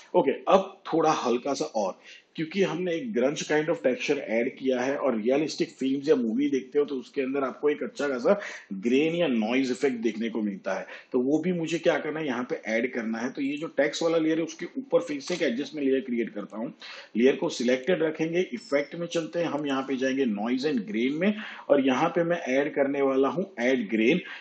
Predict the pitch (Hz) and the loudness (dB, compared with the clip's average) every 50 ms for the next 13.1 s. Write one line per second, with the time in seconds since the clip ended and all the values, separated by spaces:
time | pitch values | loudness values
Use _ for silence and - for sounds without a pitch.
0 | - - - - 143 175 185 165 151 165 165 170 170 - 175 165 165 160 160 151 | -18 -14 -4 0 2 2 2 2 0 0 0 0 2 0 0 0 0 -2 -2 -2
1 | 139 139 - 170 - - - 147 156 160 - - 160 156 151 151 139 151 147 147 | -2 -2 -2 -4 -4 -4 -2 -2 -2 -2 -2 0 0 0 0 0 -2 0 2 2
2 | 151 139 143 156 - 123 123 123 - 165 175 170 165 180 160 160 170 151 135 139 | 2 2 2 -2 -2 0 0 2 2 2 0 0 0 -2 -4 -4 -4 -2 0 2
3 | 139 127 107 101 98 98 104 113 123 139 139 147 151 151 139 139 143 - - 127 | 2 2 2 2 2 2 2 2 2 0 0 0 -2 -2 0 -2 0 0 -2 -2
4 | - 123 127 123 123 135 147 139 - - - 156 160 160 - - - 123 - - | 0 0 0 0 0 0 -2 -6 -8 -6 -4 -4 -4 -2 -4 -8 -8 -8 -8 -6
5 | - 147 135 127 143 139 139 139 - - 185 - - - - - - - _ - | -2 -2 -2 0 0 -2 -2 0 0 0 0 0 -2 -6 -16 -16 -18 -20 _ -4
6 | - 131 127 139 165 190 190 180 180 196 175 139 147 160 175 170 - 196 185 - | 0 2 4 4 4 4 2 0 0 0 0 2 4 4 4 4 4 4 4 4
7 | 180 175 180 180 156 127 127 123 135 139 135 147 143 139 147 151 151 151 139 143 | 4 4 4 4 2 2 2 0 0 0 0 -2 -2 -2 -2 -2 -2 0 0 0
8 | 143 143 156 180 185 185 - - - - - _ - - 185 175 175 - - 185 | 0 0 0 0 -2 -2 -4 -12 -18 -18 -18 _ 6 10 10 10 10 8 4 0
9 | 202 190 180 - 190 202 - - 156 156 165 170 175 190 190 180 - - 180 170 | 2 2 2 0 -2 -2 0 2 2 2 2 0 0 -2 -2 -2 2 4 4 4
10 | 165 151 170 160 147 147 151 147 - 156 147 156 170 170 156 147 156 135 123 127 | 6 4 2 2 2 2 0 0 0 0 -2 -2 -4 -6 -6 -6 -6 -4 -2 -2
11 | 127 139 151 139 143 135 127 127 131 135 127 - 113 110 113 113 120 156 - - | -2 -2 -4 -4 -4 -6 -6 -6 -8 -10 -8 -6 -6 -6 -4 -4 -4 -4 -6 -6
12 | 151 151 151 165 156 151 143 143 143 139 127 127 123 123 135 143 151 156 - - | -6 -6 -6 -6 -6 -6 -6 -8 -8 -6 -4 -4 -2 -2 -4 -4 -6 -8 -8 -8
13 | - | -4